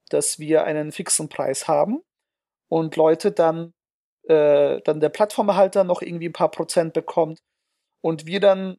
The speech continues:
nach Abzug der Steuern so und so viel von dem, keine Ahnung, wenn unser Spiel irgendwie, äh, der Vollpreistitel sechzig Dollar kostet, gehen vielleicht, keine Ahnung, die, die Standard dreißig Prozent an die Plattform und den Rest bekommst du dann.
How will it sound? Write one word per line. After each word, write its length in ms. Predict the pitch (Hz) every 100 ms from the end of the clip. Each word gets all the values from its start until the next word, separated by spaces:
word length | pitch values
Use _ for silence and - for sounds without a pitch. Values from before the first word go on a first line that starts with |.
| _
nach 240 | 165 156
Abzug 320 | 165 151 -
der 120 | - 151
Steuern 340 | - 170 185
so 140 | 160
und 100 | 175
so 100 | 170
viel 380 | 170 - 175 175
von 260 | 170 165 156
dem, 320 | 151 151 151 _ _
keine 220 | 160 147
Ahnung, 260 | 143 127
wenn 80 | 139
unser 240 | 143 147 143
Spiel 380 | - 170 160
irgendwie, 380 | - 147 143 143 _ _ _ _ _ _
äh, 100 | 131
der 120 | 147
Vollpreistitel 680 | 147 190 190 170 165 175 156
sechzig 360 | 156 147 - -
Dollar 240 | 214 226
kostet, 480 | 214 202 - 196 - _ _ _ _ _ _
gehen 320 | 165 156 156
vielleicht, 380 | - 156 151 -
keine 240 | 156 151
Ahnung, 400 | 147 151 - - _ _
die, 380 | - 147 147 -
die 200 | 147 151
Standard 420 | - 180 180 170
dreißig 320 | 160 160 -
Prozent 360 | - 160 160 156
an 140 | 151
die 80 | 139
Plattform 600 | - 214 208 - 294 294
und 160 | -
den 140 | 170 170
Rest 180 | 170 -
bekommst 420 | 165 165 160 -
du 120 | 156
dann. 260 | 165 196